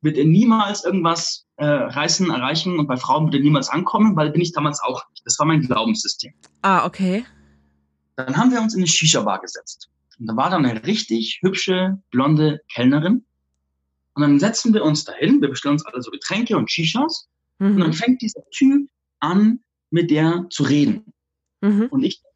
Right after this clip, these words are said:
Speaker 1: innerlich, was redet denn der mit der? Weil der ist dick, also kommt er eh nicht an.
Speaker 2: Oh. Okay.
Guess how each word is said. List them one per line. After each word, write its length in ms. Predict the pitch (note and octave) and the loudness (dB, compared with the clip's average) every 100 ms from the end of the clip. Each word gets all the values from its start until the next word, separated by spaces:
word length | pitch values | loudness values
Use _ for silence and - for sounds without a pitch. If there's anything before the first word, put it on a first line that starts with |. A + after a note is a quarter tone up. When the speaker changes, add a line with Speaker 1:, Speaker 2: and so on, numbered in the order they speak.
| - | -6
Speaker 1:
innerlich, 460 | F#3+ F3 F3 F3+ - | -2 0 2 0 -4
was 200 | C#3 - | -4 0
redet 220 | E3+ G3+ | 2 2
denn 120 | - | 2
der 180 | A2+ A#2 | 2 0
mit 200 | A#2+ A2 | -2 -4
der? 260 | A2+ B2+ F3 | -2 -2 -2
Weil 220 | D3+ D3+ | -2 -2
der 100 | C#3+ | -2
ist 140 | G#2+ - | -2 -2
dick, 140 | G#3 - | -2 -2
also 160 | E3+ | -2
kommt 200 | D#3+ E3 | -2 0
er 60 | D#3 | 4
eh 80 | D#3+ | 4
nicht 180 | C3 | 2
an. 140 | F#2+ - - _ - _ | -4 -12 -16 _ -20 _
Speaker 2:
Oh. 400 | D3 A2+ A2+ D2+ - - _ _ _ _ _ _ _ _ _ - | -4 -4 -6 -12 -16 -20 _ _ _ _ _ _ _ _ _ -6
Okay. 600 | F3 G3 F3+ F3 G3+ | -4 0 2 2 0